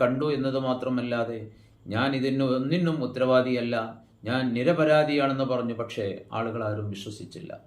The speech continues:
അദ്ദേഹത്തെ പിടിച്ചു കൊണ്ടുപോയി, അദ്ദേഹത്തെ ഭരണാധിപന്റെ മുന്നിൽ ഹാജരാക്കി, അദ്ദേഹത്തിന് വധശിക്ഷ നൽകാൻ വേണ്ടി വിധി വന്നു. ആ സമയത്ത്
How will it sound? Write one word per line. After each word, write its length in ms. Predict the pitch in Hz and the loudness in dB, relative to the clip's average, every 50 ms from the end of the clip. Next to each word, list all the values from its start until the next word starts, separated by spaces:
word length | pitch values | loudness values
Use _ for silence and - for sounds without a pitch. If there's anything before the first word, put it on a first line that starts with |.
| - - - - - - - - - 101 | -20 -20 -20 -20 -20 -20 -20 -16 -10 -4
അദ്ദേഹത്തെ 400 | 104 113 147 147 156 156 160 165 156 151 | 0 2 4 4 4 4 4 2 2 2
പിടിച്ചു 280 | 156 156 - - 175 165 | 0 0 0 0 0 2
കൊണ്ടുപോയി, 480 | 165 160 165 165 156 160 170 170 175 180 175 - - - - - _ _ _ - 101 | 2 2 2 2 4 4 4 4 4 2 -2 -6 -14 -18 -20 -20 _ _ _ -8 -2
അദ്ദേഹത്തെ 480 | 104 139 151 151 160 151 - 151 139 127 117 - - - - - - - _ _ - - - - | 2 4 4 6 4 4 4 2 2 2 0 -2 -6 -12 -16 -20 -20 -20 _ _ -20 -12 -4 0
ഭരണാധിപന്റെ 640 | 101 107 107 123 143 160 156 151 151 160 160 156 151 147 | 0 2 4 4 4 4 4 4 4 2 2 2 0 0
മുന്നിൽ 240 | 143 143 143 143 135 113 104 | -2 -2 -2 -2 -2 -2 -2
ഹാജരാക്കി, 600 | 135 143 143 143 135 135 131 127 127 - 123 120 117 117 113 - - - - - - - | -2 -2 0 2 2 2 2 0 -2 -4 -6 -6 -6 -8 -10 -14 -18 -20 -20 -18 -14 -8
അദ്ദേഹത്തിന് 540 | 92 101 127 131 135 127 127 131 123 127 117 117 | -2 2 4 4 4 2 0 -2 0 0 2 2
വധശിക്ഷ 500 | 117 120 156 151 - 151 131 - 139 120 123 | 2 0 0 -2 -4 -6 -4 -2 0 0 0
നൽകാൻ 340 | 131 139 135 131 135 139 135 127 127 | 0 0 2 4 4 4 4 2 2
വേണ്ടി 300 | 127 123 123 117 117 110 107 107 - - _ _ - - 90 104 | 2 2 0 -2 -4 -4 -6 -10 -14 -20 _ _ -18 -8 -4 -2
വിധി 200 | 113 120 156 156 | 0 2 4 4
വന്നു. 260 | 160 160 160 165 175 175 165 165 - - - - - _ - - - 95 110 | 4 4 4 4 2 2 0 -2 -8 -18 -20 -20 -20 _ -18 -10 -4 -2 0
ആ 20 | 117 113 113 - | 0 0 0 0
സമയത്ത് 520 | 131 120 123 127 127 127 127 - 123 117 | -2 0 2 2 2 2 0 -2 -4 -6